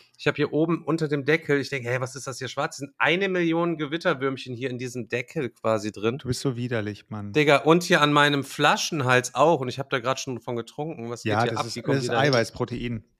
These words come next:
Speaker 2: Nicht
Speaker 1: Dann
Speaker 2: vegan,
Speaker 1: nehm,
Speaker 2: aber Protein.
Speaker 1: dann nehm ich einfach mal ein Wichstaschentuch, Mann, mach das hier mal sauber.
Speaker 2: So, ähm, zur aktuellen letzte Woche Folge,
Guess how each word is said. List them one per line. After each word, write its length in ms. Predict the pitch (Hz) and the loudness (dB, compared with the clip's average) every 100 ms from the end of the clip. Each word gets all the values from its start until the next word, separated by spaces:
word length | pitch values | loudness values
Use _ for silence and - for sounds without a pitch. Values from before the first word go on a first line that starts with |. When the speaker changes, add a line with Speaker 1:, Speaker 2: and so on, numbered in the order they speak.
| _ _ _ | _ _ _
Speaker 2:
Nicht 220 | 147 - | -4 -2
Speaker 1:
Dann 60 | 131 | 2
Speaker 2:
vegan, 140 | 120 | 2
Speaker 1:
nehm, 80 | 135 | 2
Speaker 2:
aber 160 | 135 117 | -2 -4
Protein. 500 | 127 123 123 110 101 _ | -4 -4 -4 -6 -8 _
Speaker 1:
dann 80 | |
nehm 120 | 113 131 | -4 -2
ich 100 | 120 | -2
einfach 160 | 123 | 0
mal 100 | 110 | 0
ein 100 | 104 | 0
Wichstaschentuch, 600 | 113 - 107 101 95 104 | -2 -4 -4 -4 -4 -2
Mann, 160 | 95 98 | -2 -2
mach 100 | 101 | -6
das 160 | 92 | -8
hier 100 | - | -8
mal 140 | 90 87 | -8 -8
sauber. 240 | 90 95 90 - - _ | -10 -10 -12 -18 -20 _
Speaker 2:
So, 520 | - 160 113 - _ _ _ | 2 4 4 0 _ _ _
ähm, 520 | 151 165 170 175 170 | 4 6 6 2 -4
zur 380 | - 175 180 - | 0 2 4 4
aktuellen 760 | 180 - - 175 156 160 160 - _ _ _ - | 0 -2 -2 0 2 2 0 -6 _ _ _ -6
letzte 340 | 143 151 - | -6 -4 -4
Woche 220 | 131 127 123 | -2 -2 -4
Folge, 560 | 113 113 117 131 139 | -2 -2 0 0 -2